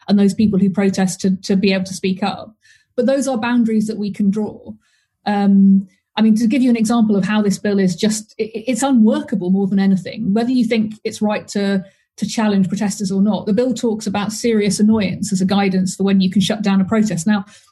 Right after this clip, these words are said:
I have to be honest, Lynn, there are lots of things that seriously annoy me, but,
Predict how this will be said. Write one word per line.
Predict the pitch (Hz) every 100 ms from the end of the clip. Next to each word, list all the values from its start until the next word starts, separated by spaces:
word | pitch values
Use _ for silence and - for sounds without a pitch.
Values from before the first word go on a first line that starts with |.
| _
I | 311
have | 285
to |
be | 240
honest, | 220 185 -
Lynn, | - - -
there | -
are |
lots | 196 - 254
of |
things | - 208 185
that | 190
seriously | - 226 202 190 - 196
annoy | 190 196
me, | 196 190 - 196 _ _ _ _ _
but, | - 226 220